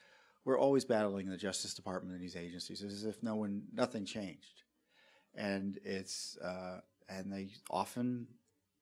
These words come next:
have a legal leg to stand on. And if there's a legal leg to stand on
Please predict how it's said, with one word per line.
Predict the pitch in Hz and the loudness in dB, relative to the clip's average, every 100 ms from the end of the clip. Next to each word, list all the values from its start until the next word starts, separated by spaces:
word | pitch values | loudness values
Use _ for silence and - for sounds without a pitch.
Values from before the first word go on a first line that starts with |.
| _ - | _ -2
have | 104 101 | 0 2
a | 98 | 2
legal | 101 117 113 | 2 2 4
leg | 120 123 | 4 4
to | 120 | 0
stand | - 131 160 131 | -4 -2 -2 -2
on. | - 57 - - | -6 -8 -14 -8
And | 98 104 | -4 -2
if | 104 | -2
there's | 101 92 | -4 -4
a | 101 | 0
legal | 123 131 | 2 4
leg | 127 123 | 4 4
to | |
stand | 113 - 123 110 | -2 0 2 2
on | 92 90 92 | 0 -2 -6